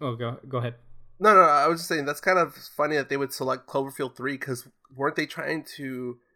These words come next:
Speaker 2: stay away from, like, Cloverfield two for, uh,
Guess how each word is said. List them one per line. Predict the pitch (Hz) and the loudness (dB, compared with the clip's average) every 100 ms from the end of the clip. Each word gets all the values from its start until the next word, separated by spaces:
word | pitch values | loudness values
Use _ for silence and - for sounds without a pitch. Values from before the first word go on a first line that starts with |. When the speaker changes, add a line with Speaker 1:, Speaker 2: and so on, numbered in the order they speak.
| _ _ _ _ _ - | _ _ _ _ _ -14
Speaker 2:
stay | - - 151 | -4 4 4
away | 131 131 | 4 0
from, | - 139 | 0 -4
like, | 127 117 | -4 -4
Cloverfield | - 139 135 135 123 | -2 -2 0 -4 -4
two | - 135 131 139 156 _ | -4 -4 -2 -4 -8 _
for, | - 131 123 | -6 -2 -2
uh, | 120 120 107 | -2 -4 -6